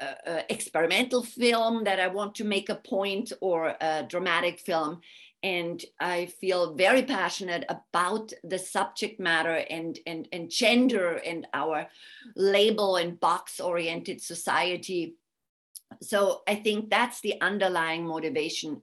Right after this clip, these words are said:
in all of my films. And then I assess how to, how to best, uh, present it. And in Quinn's case, the best way was to just follow her in the form of a documentary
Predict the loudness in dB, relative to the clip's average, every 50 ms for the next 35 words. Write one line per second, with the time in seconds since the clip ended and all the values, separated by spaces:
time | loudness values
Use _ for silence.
0 | _ _ -10 -8 -8 -8 -12 _ _ 4 6 6 8 6 4 4 0 -4 -2 -2
1 | -2 -4 -4 -4 -4 -2 -2 -4 -6 -8 -12 -20 -20 -20 -20 -20 -12 -8 -6 -4
2 | 2 2 2 2 4 2 2 2 0 -2 -4 -4 -2 -2 -2 -2 -4 -8 -8 -2
3 | 0 0 0 0 -4 -4 -4 -4 -4 -6 -8 -14 -20 -20 -20 _ -4 -4 -2 -2
4 | -4 -2 0 0 0 0 -2 -6 -10 -14 -16 -18 -20 -20 _ _ _ -8 -8 -8
5 | -4 -4 -4 -4 2 2 2 2 2 -2 -2 -2 -4 -4 -4 -8 -16 -8 _ -4
6 | -4 -2 -4 -6 -6 -6 -6 -4 -4 -6 -8 -10 _ -12 0 0 2 2 2 -2
7 | -4 -6 -4 -4 -4 -4 -6 -8 -14 _ -20 -20 -20 -20 _ -6 -6 -4 0 0
8 | 0 0 0 -6 -10 -6 -2 0 0 0 0 -2 -2 0 0 -2 -2 -6 -12 -14
9 | -12 -10 -10 -8 -6 -6 -8 -8 -10 -6 -2 0 0 0 0 -2 -4 -4 -4 -4
10 | -4 -6 -6 -6 -6 -6 -8 -6 -4 -2 -2 -2 -2 -4 -8 -10 _ -4 -4 -4
11 | -6 -10 _ -12 -4 -2 -2 -4 -2 -6 -6 -4 -2 -2 -2 -4 -4 -2 -2 -2
12 | -2